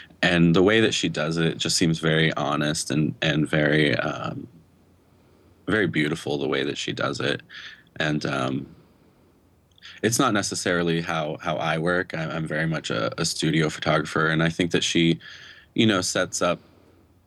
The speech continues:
some of the space a little bit, but for the most part, it's very real.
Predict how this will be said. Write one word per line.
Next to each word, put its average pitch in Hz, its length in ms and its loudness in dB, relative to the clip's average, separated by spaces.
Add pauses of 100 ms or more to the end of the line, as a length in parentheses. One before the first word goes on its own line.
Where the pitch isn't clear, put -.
(280)
some 92 240 -4
of 87 80 -4
the 85 60 -4
space 85 400 -4
a - 40 -8
little 82 240 -2
bit, 82 380 -2
but 80 260 0 (100)
for - 120 -2
the 90 80 2
most 80 280 0
part, 80 220 0
it's 73 160 -6
very 69 240 -2
real. 71 500 0